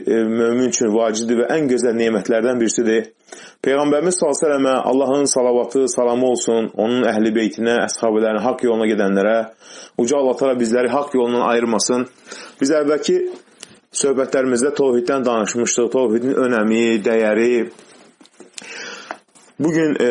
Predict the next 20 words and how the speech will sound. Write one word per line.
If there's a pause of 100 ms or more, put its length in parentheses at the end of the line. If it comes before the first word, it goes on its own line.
(260)
təvhid
barəsində
gözəl
bir,
e,
mövzuya
toxunacaq. (280)
Bəbu
dua
ilə
şəhadət
ən
la
ilahe
illallah. (880)
Yəni,
əşhədən
la
ilahe
illallah,